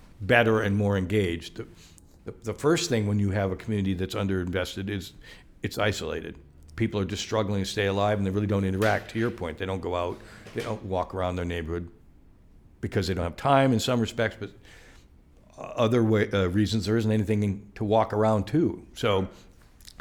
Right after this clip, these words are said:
this is kind of a chicken or egg thing. Which, which do you do? Do you identify that, get them to identify their assets, or do you show them some ways to capitalize on the assets will then,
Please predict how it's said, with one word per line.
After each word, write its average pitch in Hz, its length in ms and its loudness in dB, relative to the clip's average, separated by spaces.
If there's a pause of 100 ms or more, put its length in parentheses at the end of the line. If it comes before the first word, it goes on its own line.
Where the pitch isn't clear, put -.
(280)
this 113 180 2
is 120 120 2
kind 135 180 6
of 113 80 6
a 107 40 4
chicken 127 400 2
or 107 160 2
egg 123 280 4
thing. 82 360 -4
Which, 104 240 -2
which 107 400 -2
do 110 100 -2
you 101 140 2
do? 98 240 2
Do 87 80 -2
you 92 140 2
identify 104 560 2
that, 95 200 -2
get 104 160 0
them 98 160 -2
to 92 60 -2
identify 95 460 -2
their 92 160 -6
assets, 104 480 -6 (420)
or 98 100 -2
do 95 80 0
you 98 220 0 (100)
show 117 440 6
them 92 380 2 (560)
some 117 340 4
ways 104 480 4
to - 100 -10
capitalize 98 640 2
on 95 100 0
the 98 80 0
assets 95 440 -2
will 98 140 -2
then, 98 360 2